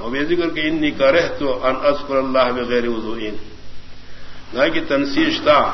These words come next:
حضرت کہ اگر قدم رد دلال پدیوان کے کو تنسیص نشترے۔ نو مہاجر بن قنفس روایت کی تنسیص ہے، انی کرہت ان اذکر اللہ بغیر وضوئین۔ جزا اللہ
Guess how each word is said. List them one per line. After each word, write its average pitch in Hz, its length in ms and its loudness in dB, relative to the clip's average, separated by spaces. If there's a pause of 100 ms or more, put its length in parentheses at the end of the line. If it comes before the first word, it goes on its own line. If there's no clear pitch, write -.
حضرت 180 220 0
کہ 165 80 0
اگر 165 260 2
قدم 143 500 0
رد 147 280 -2
دلال 139 220 6 (100)
پدیوان 143 420 2
کے 156 120 -2
کو 156 120 -4
تنسیص 135 480 -4
نشترے۔ 123 340 -4 (760)
نو 110 80 -8
مہاجر 131 320 4
بن 151 260 2
قنفس 143 380 -2
روایت 143 280 4
کی 135 60 -6
تنسیص 131 320 -6
ہے، 135 160 -2
انی 160 220 2
کرہت 151 380 2
ان 147 140 0
اذکر 139 380 2
اللہ 139 200 4
بغیر 131 480 2
وضوئین۔ 127 520 0 (1300)
جزا 131 260 4
اللہ 147 180 6